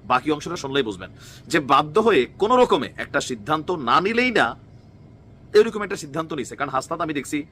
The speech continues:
শুয়ে গেছে, ঘুমাচ্ছে, নাকি অসুস্থ, কেউ কেউ বলছেন অসুস্থ, আহ, বাড়ি যাবে না, ছেলে গো ধরেছে। তো এরকম যারা গো ধরেছে তাদের গোটা কমানোর জন্য সম্ভবত সরকার এই, আহ, মানে সিদ্ধান্ত নিয়েছে। দর্শক, আওয়ামী লীগ নিষিদ্ধের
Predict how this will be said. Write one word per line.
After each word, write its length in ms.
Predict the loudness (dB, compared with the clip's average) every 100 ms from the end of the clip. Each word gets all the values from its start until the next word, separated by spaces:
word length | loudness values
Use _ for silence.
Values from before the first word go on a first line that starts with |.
| -18 -14
শুয়ে 280 | 0 2 2
গেছে, 240 | -2 -6
ঘুমাচ্ছে, 380 | -6 -6 -6 -6
নাকি 320 | -6 -6 -8 -10 -14 -6
অসুস্থ, 300 | -4 -4 -4
কেউ 200 | -4 -2
কেউ 100 | -4
বলছেন 200 | -4 -4
অসুস্থ, 300 | -6 -8 -6 -6
আহ, 540 | -8 -14 -4 0 0
বাড়ি 280 | 0 2 2
যাবে 220 | 2 0
না, 80 | -2
ছেলে 280 | -6 -4 -4
গো 200 | -2 -2
ধরেছে। 380 | -2 -4 -4 -12 -16 -20 -16 -2
তো 80 | 4
এরকম 280 | 4 4
যারা 200 | 4 4
গো 200 | 4 0 0
ধরেছে 300 | 0 -2 0
তাদের 220 | -2 -2
গোটা 300 | -2 -2 -2
কমানোর 320 | -2 -2 -4
জন্য 220 | -6 -8 -6
সম্ভবত 300 | -4 -2 -2
সরকার 400 | -4 -2 0 0 -2
এই, 80 | -4 -8 -18 -6
আহ, 260 | 0 0 0
মানে 160 | -2 -4
সিদ্ধান্ত 500 | -4 -6 -2 -2 -2
নিয়েছে। 280 | -6 -4 0
দর্শক, 220 | 2 2 0 -20 -20 0
আওয়ামী 280 | 4 4 2 -2
লীগ 100 | -2
নিষিদ্ধের 440 | -4 -4 -2 0